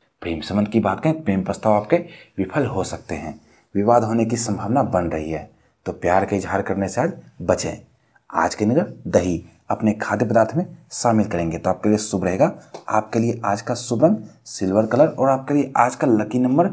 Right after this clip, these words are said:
तीन रहने वाला है। बात करेंगे कन्या राशि की। कन्या राशि में चंद्रमा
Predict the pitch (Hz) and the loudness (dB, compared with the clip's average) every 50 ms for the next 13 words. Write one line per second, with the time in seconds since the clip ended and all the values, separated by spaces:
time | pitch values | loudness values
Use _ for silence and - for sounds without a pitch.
0 | - - - - _ _ _ _ - 139 139 131 113 95 87 82 85 87 85 82 | -6 -14 -18 -20 _ _ _ _ 0 4 6 6 6 6 4 2 0 0 0 0
1 | 82 80 80 78 76 80 - - _ _ _ _ _ _ _ _ _ _ _ _ | 0 0 0 -2 -4 -6 -12 -18 _ _ _ _ _ _ _ _ _ _ _ _
2 | _ - 92 85 92 90 - - 98 101 123 151 151 - - - - 131 127 123 | _ -10 0 2 2 2 2 2 -2 -2 -2 -2 -2 -4 -10 -8 -4 -2 0 2
3 | 110 104 90 85 82 80 - - - - - 82 - _ _ _ _ _ _ _ | 0 0 -2 -2 -4 -6 -6 -8 -10 -12 -14 -18 -18 _ _ _ _ _ _ _
4 | _ - 131 147 160 165 165 160 151 - - 165 165 165 160 151 151 151 156 175 | _ -4 -2 2 2 4 4 2 0 0 2 2 2 2 2 0 -2 0 2 2
5 | 202 | 0